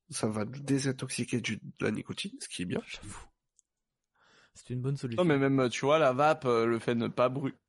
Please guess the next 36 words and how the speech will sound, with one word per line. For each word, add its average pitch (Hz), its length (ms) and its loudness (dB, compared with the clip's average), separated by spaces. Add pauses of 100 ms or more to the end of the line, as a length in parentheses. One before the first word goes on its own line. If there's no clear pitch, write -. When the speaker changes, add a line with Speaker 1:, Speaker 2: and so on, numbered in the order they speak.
(140)
Speaker 3:
ne 160 160 4
pas, 156 300 6
euh, 120 340 2 (380)
brûler, 147 580 4
euh, 123 180 6
la 120 120 4
plante, 185 460 -2 (500)
bah, 107 500 2
tu - 120 -6
vois, 143 340 6
euh, 110 260 0
si - 180 -10
tu - 120 -8
fais 127 220 0
que 147 120 0
vaper 143 320 4
de 127 80 -2
la 123 140 4
weed 123 160 0
dans 123 160 0
ta 117 160 0
vie, 143 360 -2
euh, 85 320 -4 (140)
y - 140 -6
a - 40 -4 (120)
aucune 170 320 2
chance 180 180 -2
que 135 100 -4
tu - 140 -4
quoi, 127 160 2
euh, 117 220 4
que - 80 -8
tu - 160 -6
sois 113 240 2
accro, 147 420 2
euh, 107 240 2